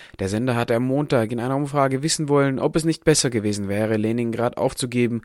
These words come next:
und damit hunderttausende Menschenleben zu retten.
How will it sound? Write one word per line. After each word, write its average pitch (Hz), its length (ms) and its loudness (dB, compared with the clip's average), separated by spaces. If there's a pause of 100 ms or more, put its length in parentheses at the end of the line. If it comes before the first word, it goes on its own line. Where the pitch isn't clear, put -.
(240)
und 135 140 0
damit 151 320 2
hunderttausende 113 640 2
Menschenleben 92 560 -6
zu 98 160 -8
retten. - 340 -14